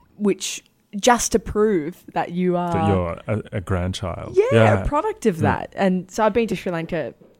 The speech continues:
Speaker 1: twice,
Speaker 2: Mm.
Speaker 1: um, and s-, visited family over there, and that was wonderful.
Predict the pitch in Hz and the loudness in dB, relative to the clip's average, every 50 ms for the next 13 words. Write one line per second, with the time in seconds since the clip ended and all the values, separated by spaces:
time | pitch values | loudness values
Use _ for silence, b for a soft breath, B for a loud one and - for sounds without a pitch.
0 | _ _ - - - - 240 226 196 156 151 - - - - 220 214 214 - - | _ _ -20 -14 -6 -2 0 0 0 0 -4 -6 -10 -4 0 0 0 0 0 -2
1 | 180 170 165 160 156 151 - - 180 175 165 156 - - - - 185 190 175 - | -4 -4 -4 -6 -8 -10 -10 -8 -6 -4 -4 -6 -8 -14 -18 -12 -8 -6 -6 -4
2 | 175 160 160 160 - 254 247 240 220 202 185 170 156 156 151 156 147 151 151 - | -2 -4 -4 -4 -4 -4 -4 -2 -2 -2 -2 -2 -2 -2 -4 -4 -6 -6 -6 -8
3 | - - - 151 151 156 160 - 98 87 143 185 | -10 -8 -8 -8 -8 -8 -10 -10 -12 -12 -12 -6